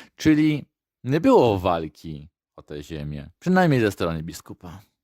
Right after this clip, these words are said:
Widać było różnice, widać było inne tradycje, a biskupstwo wrocławskie miało inne problemy niż martwić się o te kilka wsi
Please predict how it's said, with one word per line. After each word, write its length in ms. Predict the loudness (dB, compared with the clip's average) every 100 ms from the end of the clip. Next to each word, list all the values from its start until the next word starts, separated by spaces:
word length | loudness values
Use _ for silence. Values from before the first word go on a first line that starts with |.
| _ _ _ -20 -20 -20 _ _ -10
Widać 360 | -2 4 4 4
było 540 | 4 6 6 2 -4 -4
różnice, 720 | -2 0 0 -2 -2 -4 -4
widać 400 | -2 0 0 -2
było 420 | 0 2 4 2 _ _
inne 440 | -6 -2 -2 -2 -4
tradycje, 760 | -2 -2 -2 -4 -4 -2 0 -2 -10 -8
a 120 | -4
biskupstwo 680 | -2 -2 -2 -2 -2 0 0
wrocławskie 640 | 2 0 2 0 0 -4 -2
miało 360 | 0 0 0
inne 420 | 0 -2 -2 -2 -4
problemy 580 | -6 -2 0 0 0
niż 200 | -4 -4
martwić 640 | -4 0 -2 -2 -6 -6 -8
się 340 | -6 -4 -4 -8 _ _ _ -4
o 140 | -2
te 160 | 0 -2
kilka 460 | -2 -4 -2 -4
wsi 480 | -4 -6 -4 -4